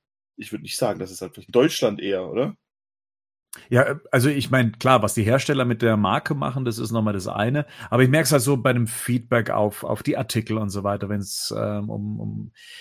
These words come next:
Speaker 2: das Jubiläum geht oder wenn da eben so eine Figur rauskommt, dann hält sich das immer so ein bisschen in Grenzen.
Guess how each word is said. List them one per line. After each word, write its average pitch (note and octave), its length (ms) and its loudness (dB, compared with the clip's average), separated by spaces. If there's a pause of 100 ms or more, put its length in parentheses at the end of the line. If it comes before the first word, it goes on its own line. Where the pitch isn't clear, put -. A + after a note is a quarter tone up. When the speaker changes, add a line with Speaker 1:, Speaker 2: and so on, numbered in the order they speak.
(220)
Speaker 2:
das F#2+ 140 -4
Jubiläum A2 540 4
geht G#2+ 220 0
oder G2+ 200 -2
wenn C3+ 200 4
da A#2 120 8
eben A#2 220 -2
so G#2 100 -2
eine A2+ 140 0
Figur A2+ 400 4
rauskommt, G#2+ 360 0
dann A2+ 80 4
hält B2+ 180 4
sich A#2+ 100 0
das A2+ 140 0
immer A#2 180 0
so A2 80 0
ein G#2+ 100 -2
bisschen A2+ 280 0
in A#2 140 -4
Grenzen. B2 600 -2